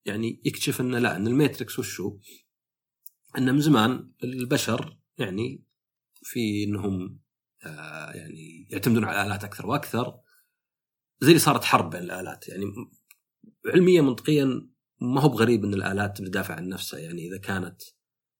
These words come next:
يعني، آه، يعني زي الكائنات. الكائنات ما هي بتسوي أشياء لأنها عارفة إنها تخليها تتكاثر، وإنما لأنها تتكاثر تسوي ذا الأشياء.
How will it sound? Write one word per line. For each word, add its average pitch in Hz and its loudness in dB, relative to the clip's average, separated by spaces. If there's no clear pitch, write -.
يعني، 80 -14
آه، - -18
يعني 120 2
زي 160 6
الكائنات. 123 0
الكائنات 135 -2
ما 135 0
هي 151 4
بتسوي 117 0
أشياء 104 -2
لأنها 101 -4
عارفة 95 -4
إنها 82 -12
تخليها 92 -8
تتكاثر، - -12
وإنما 110 2
لأنها 123 2
تتكاثر 107 -4
تسوي 110 -4
ذا 90 -4
الأشياء. - -14